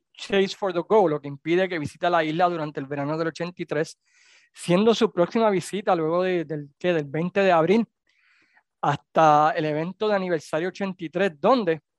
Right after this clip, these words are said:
reta a Pedro Morales por el campeonato de Norteamérica, lucha que termina en descalificación. Es una lucha que es bastante interesante, ya que en todo el mundo, en ese tiempo, Ric Flair era luchador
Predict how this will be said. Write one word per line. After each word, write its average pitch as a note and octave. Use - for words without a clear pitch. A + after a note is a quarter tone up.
reta F3+
a E3+
Pedro G3
Morales E3+
por D#3+
el D3+
campeonato D3+
de E3
Norteamérica, D3
lucha C#3
que D3+
termina D#3
en D#3+
descalificación. D#3
Es F3
una A#3
lucha C4
que A#3+
es G#3+
bastante A3+
interesante, A3
ya F#3+
que A3+
en F#3+
todo A#3
el B3
mundo, G#3+
en D3
ese F#3
tiempo, F#3
Ric F3+
Flair F3
era E3+
luchador D#3+